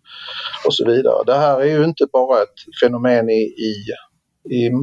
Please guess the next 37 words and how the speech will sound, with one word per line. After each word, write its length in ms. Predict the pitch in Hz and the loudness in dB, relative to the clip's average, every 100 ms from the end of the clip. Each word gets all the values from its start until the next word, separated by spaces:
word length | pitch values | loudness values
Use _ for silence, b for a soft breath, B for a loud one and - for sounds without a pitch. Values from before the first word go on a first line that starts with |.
| 131 127 | -4 2
Malmö 500 | 113 127 135 117 120 | 4 4 0 0 2
eller 200 | 120 123 | 2 0
i 40 | |
Sverige, 460 | - 135 123 104 104 | 2 2 2 0 -2
det 140 | 117 | -2
finns 260 | 139 131 143 | -2 0 0
över 140 | 123 | 0
hela 200 | 120 120 | 2 0
västvärlden, 720 | 113 143 - - - - 143 143 | 0 -2 -2 0 0 -2 -6 -4
den 160 | 143 | -2
här, 200 | 139 143 147 _ b b b _ | 0 0 -2 _ b b b _
de 120 | - | -4
här 80 | 120 | -2
teorierna. 440 | - 147 131 135 127 | 0 -2 0 -2 0
Och 100 | 147 | 0
det 100 | 156 | 2
är 60 | |
ju 200 | 143 139 | 2 0
ett, 240 | - 135 131 B B B - | 0 -2 -4 B B B -4
ett 100 | 127 | 0
element 480 | 127 131 135 117 110 | 2 2 2 2 0
som 140 | 110 | 0
har 200 | 107 110 | 2 2
ökat. 480 | 117 139 - - - - - B B B B B B - | 2 0 0 0 0 -10 -20 B B B B B B -4
Eh, 340 | 113 110 107 - | 0 2 2 -2
men, 200 | - - 165 | -4 -4 0
men, 260 | 151 170 | 0 2
men 260 | 165 165 156 | 0 2 0
icke 320 | - 196 - 165 | 0 0 0 0
förty 460 | 156 151 214 120 | 0 4 4 4
så 180 | 123 151 | 0 2
är 340 | 139 175 185 | 2 2 2
ju 140 | 185 180 | 2 0
det 120 | 165 | 0
här, 460 | 170 156 127 117 120 | 2 2 2 2 0
eh, 60 | |
som 340 | 117 135 127 | 2 2 2